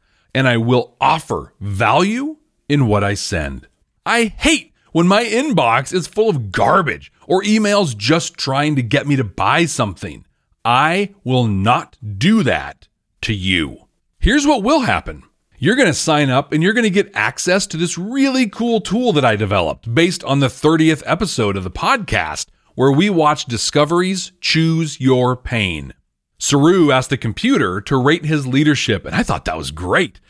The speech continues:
So I adapted it into a document that you can use for yourself and for your teams. After that, there's a short series of emails you're gonna get sporadically over the next few months introducing you to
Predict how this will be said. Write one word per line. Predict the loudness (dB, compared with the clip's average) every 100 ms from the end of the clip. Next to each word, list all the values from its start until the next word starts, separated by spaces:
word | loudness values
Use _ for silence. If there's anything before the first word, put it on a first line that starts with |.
| _
So | 0 2
I | 4
adapted | 2 0 0 0 -2 -4
it | -4 -6 -4
into | -2 2 2
a |
document | 2 2 0 0 -2 -2 -2
that | -4 -4
you | 0 4 4 2
can | -2 -2 0
use | 2 2 2 -4
for | -6
yourself | -6 -6 -6 0 0 0 -6 _ _ _ 0
and | 2 2
for | 0
your | 2 2
teams. | 2 0 0 -2 -6 -16 -20 _ -4
After | -2 -2 0
that, | 2 0 -2 _
there's | -6 0
a | 0
short | 2 0
series | 2 2 2 2
of | 2
emails | 4 4 2 0 -2 -2
you're |
gonna | 0 0 2
get | 2 0
sporadically | -2 -4 0 2 4 2 -2 -4 -4 -6
over | -2 2
the | 4
next | 2 0 -2
few | 0 0
months | 2 2 2 0 -2
introducing | -4 0 0 2 0 0 0
you | 0
to | 0 -2